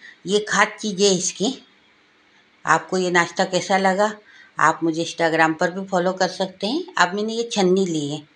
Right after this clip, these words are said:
आपका तो जो भी आपके पास छन्नी हो उसमें रखें, थोड़ा दूर दूर रखें जिससे ये फूले, तो एक दूसरे को चिपके नहीं, इस बात का ज़रूर ध्यान रखें। थोड़ा ऑयल लगा लिया था मैंने,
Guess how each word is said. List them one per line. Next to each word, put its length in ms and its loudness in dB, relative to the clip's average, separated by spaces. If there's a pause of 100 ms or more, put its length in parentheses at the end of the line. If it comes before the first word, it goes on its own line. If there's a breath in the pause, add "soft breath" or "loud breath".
(580 soft breath)
आपका 420 4 (160)
तो 280 -2
जो 280 0
भी 120 0
आपके 260 4
पास 220 2
छन्नी 300 0
हो 140 -2
उसमें 360 -2
रखें, 280 0 (400 loud breath)
थोड़ा 180 6
दूर 220 0
दूर 200 0
रखें 280 2 (480)
जिससे 320 -4
ये 80 0 (120)
फूले, 280 0 (460 loud breath)
तो 60 2
एक 220 4
दूसरे 300 -2
को 140 0
चिपके 400 -4
नहीं, 180 -2
इस 140 -8
बात 260 4
का 80 4
ज़रूर 300 2
ध्यान 260 4
रखें। 200 -2
थोड़ा 180 4
ऑयल 240 6
लगा 240 2
लिया 240 -2
था 160 -4
मैंने, 260 -2